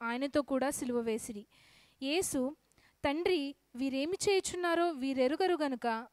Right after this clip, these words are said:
వీరిని క్షమించమని" చెప్పెను. వారు ఆయన వస్త్రములు పంచుకొనుటకై చీట్లు వేసిరి. ప్రజలు నిలువబడి చూచుచుండిరి. అధికారులను, "వీడు ఇతరులను రక్షించెను, వీడు దేవుడు ఏర్పరచుకొనిన క్రీస్తు అయిన ఎడల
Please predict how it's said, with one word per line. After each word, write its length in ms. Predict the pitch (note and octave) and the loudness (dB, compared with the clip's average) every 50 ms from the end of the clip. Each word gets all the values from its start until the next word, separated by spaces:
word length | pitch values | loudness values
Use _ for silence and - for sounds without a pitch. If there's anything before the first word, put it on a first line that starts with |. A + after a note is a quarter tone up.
| _ B3 | _ -6
వీరిని 320 | B3 C4+ C4+ B3 C4 C4 | -4 -4 -2 -2 -4 -4
క్షమించమని" 720 | B3 - - D4+ C#4 D4 E4+ E4+ - E4 C#4 C#4 C#4 E4 D#4+ - D#4+ | -4 -4 -4 -2 -2 -2 -4 -4 -4 -4 -4 -4 -4 -4 -4 -4 -4
చెప్పెను. 380 | B3+ - - A3+ G#3+ G#3 A3 - _ _ _ - - - - - _ - | -4 -2 -4 -4 -6 -6 -8 -12 _ _ _ -20 -20 -20 -20 -20 _ -2
వారు 260 | B3+ C#4 C#4 C#4 D4 D4+ | 2 4 4 6 6 4
ఆయన 280 | C#4+ C#4 C#4 C#4 C#4 | 2 2 0 -2 -2
వస్త్రములు 560 | C4 B3+ B3+ - - - G#4 G#4 G#4 A4 G#4 | 0 0 0 0 0 -2 -4 0 4 4 4
పంచుకొనుటకై 880 | G#4+ - F4 D4+ D4 - - - E4+ D#4+ D#4+ - C#4+ - - C#4+ C#4+ D4 | 4 4 2 0 0 0 0 0 0 0 0 0 -2 0 0 -2 -4 -4
చీట్లు 420 | - - - C#4+ C4+ - C4+ C#4+ | -6 -6 -4 -4 -4 -4 -4 -2
వేసిరి. 480 | B3+ B3 A#3 B3 - - A3+ G3+ G#3 - _ _ _ _ _ - - - - _ - | 0 0 0 0 -2 -4 -6 -6 -8 -12 _ _ _ _ _ -20 -20 -20 -6 _ 4
ప్రజలు 340 | C#4+ C#4+ C#4 F#4 G4+ G#4 G4 | 4 4 6 8 6 6 6
నిలువబడి 680 | E4+ D#4 D4+ D#4 E4 F4+ D#4+ F4 E4 D#4+ E4 E4 - - D4+ | 4 2 0 2 2 2 2 2 0 0 0 -2 -2 0 0
చూచుచుండిరి. 680 | C#4+ C#4+ - C#4+ - D4 C#4 B3+ A#3+ A3+ G3+ G#3 A#3 - _ _ _ _ _ _ _ - | 0 0 -2 -2 -2 -2 -2 0 -2 -4 -6 -8 -12 -14 _ _ _ _ _ _ _ -4
అధికారులను, 880 | B3 B3 E4 - - G#4 G4+ G4+ G#4 G4 F#4 F4 C#4+ B3 G#3+ A#3 C4+ C#4+ - _ _ _ _ _ _ | -2 -2 -2 0 4 4 6 6 6 6 4 4 2 0 0 -2 -4 -6 -10 _ _ _ _ _ _
"వీడు 200 | B3+ D4+ D4+ C#4+ | 2 2 2 2
ఇతరులను 600 | C#4 B3+ C4 - - G4 G#4 G4+ G#4 G#4 G#4 G4+ | 2 -2 -4 -2 0 2 4 4 4 4 2 2
రక్షించెను, 800 | G4 F4 C#4+ - - D#4+ D#4 C#4+ - D4 B3+ A#3 A3 A3+ C4 D4 - _ _ _ _ _ _ | 2 2 2 0 -2 -4 -4 -4 -2 -2 -2 -2 -4 -4 -6 -8 -12 _ _ _ _ _ _
వీడు 200 | B3+ D4 C#4+ C#4 | -2 0 2 2
దేవుడు 420 | A#3 A3+ C4 C4+ D#4 F4+ G4 G4 G4 | 0 0 0 0 2 4 4 4 4
ఏర్పరచుకొనిన 760 | F#4+ F#4 F#4 - F#4+ F#4 - - F#4+ - F4+ E4+ E4 D#4+ D#4 | 4 2 2 2 2 0 2 0 -2 0 0 0 0 -2 -4
క్రీస్తు 560 | - - C#4 D4 D4 E4 - - - F4 - - | -6 -4 -4 -2 -2 -2 -2 0 0 0 0 0
అయిన 220 | B3 B3 C4 D4+ | -2 -2 -2 -2
ఎడల 500 | D#4+ D#4 D4 B3+ A#3 A3+ G#3+ A3 C4 E4+ | -2 -2 -2 -2 -2 -2 -2 -2 -4 -6